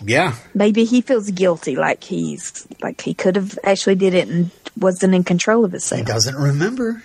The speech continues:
Speaker 1: so.
Speaker 2: Mm-hmm.
Speaker 1: And then he just kinda takes it out on her. He's like, "You think I killed Lily? You think I'm going to have another episode and kill you too?" And then he, then he, uh, storms out. And then, uh, he's missing.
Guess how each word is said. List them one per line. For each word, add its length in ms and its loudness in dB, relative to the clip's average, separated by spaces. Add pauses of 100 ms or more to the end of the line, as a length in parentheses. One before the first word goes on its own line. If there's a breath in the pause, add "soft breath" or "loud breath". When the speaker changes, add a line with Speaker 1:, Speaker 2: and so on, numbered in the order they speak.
Speaker 1:
so. 360 -4
Speaker 2:
Mm-hmm. 440 4 (720 loud breath)
Speaker 1:
And 200 -2
then 80 2
he 80 2
just 160 0
kinda 180 2
takes 280 0
it 80 2
out 180 2
on 60 -2
her. 180 -2
He's 120 -4
like, 140 -8
"You 120 -2
think 280 -6
I 100 -4
killed 260 -6
Lily? 240 -4
You 140 0
think 200 -4
I'm 200 0
going 180 0
to 60 -2
have 160 0
another 260 -2
episode 380 0
and 100 -6
kill 180 0
you 180 2
too?" 340 0 (400 loud breath)
And 140 -2
then 120 2
he, 300 -4 (100)
then 140 -2
he, 180 -2
uh, 240 -2
storms 440 -4
out. 260 -6 (340)
And 260 -8
then, 340 -4
uh, 380 0
he's 200 0
missing. 420 0